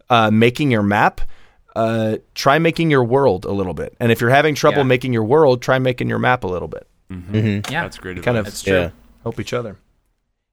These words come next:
Speaker 4: Yeah, there's a lot of, uh, fractal generators out there, too, that you can, uh, online that you can use that can kind of at least generate the kind of basic coastlines of places. And you can just
Speaker 3: Yeah.
Speaker 4: keep hitting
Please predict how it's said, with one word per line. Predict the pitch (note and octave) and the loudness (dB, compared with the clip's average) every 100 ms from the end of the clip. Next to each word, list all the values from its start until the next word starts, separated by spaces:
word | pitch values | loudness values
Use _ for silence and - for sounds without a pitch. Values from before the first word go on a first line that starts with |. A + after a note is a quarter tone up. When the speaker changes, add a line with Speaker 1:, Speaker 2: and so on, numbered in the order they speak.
| - | 2
Speaker 4:
Yeah, | A#3 | 4
there's | F#3+ C#4 | 6 6
a | D#4+ | 8
lot | A3 | 6
of, | D3 | 6
uh, | C3 - C3 A2+ G#2 | 4 2 2 2 0
fractal | - - C3 - A#2+ A2 G#2+ - _ _ - C3+ | -2 0 0 2 2 4 2 -4 _ _ -20 -8
generators | G#2+ A#2 A2 G#2+ G#2 | 2 2 4 4 4
out | G#2 G2+ | 0 0
there, | G2+ | -2
too, | - B2 | 4 2
that | G#2+ | 2
you | G2+ A2 | -2 0
can, | A2 G2+ G2 F#2+ _ _ _ _ | 0 -2 -4 -6 _ _ _ _
uh, | G#2+ G2+ F#2+ F2 D#2 G2 _ _ - | -2 0 0 -2 -6 -10 _ _ -2
online | A2+ G#2 G2+ G2+ | -2 0 0 0
that | G2 | -2
you | F2+ | -6
can | - G#2 | -6 -4
use | G2+ G2 G2 - | -2 -2 -4 -6
that | F#2+ G#2 | -6 -6
can | - A2 | -2 -2
kind | A2 A#2+ | 0 0
of | A2+ G#2 - - - - | 0 0 -6 -20 -12 2
at | C#3+ | 4
least | F#3+ - | 4 6
generate | D3 B2+ A#2+ | 6 6 2
the | - | 2
kind | G#2 A2+ | 0 2
of | G2 F#2 - | 0 -4 -2
basic | A#2 G#2 G2 - | 0 2 -2 -2
coastlines | - A2 - G2 F#2 F#2+ | 2 2 2 -2 0 -2
of | F#2 F2 | -4 -4
places. | F#2+ F2 - E2 E2+ - - - - | -2 -2 -4 -4 -6 -8 -16 -18 -2
And | B2 | 2
you | B2 | 4
can | G2 | 2
just | - | 0
Speaker 3:
Yeah. | |
Speaker 4:
keep | A2 | 0
hitting | G2+ E2+ G2+ F#2+ F#2 | 0 -2 0 -2 -2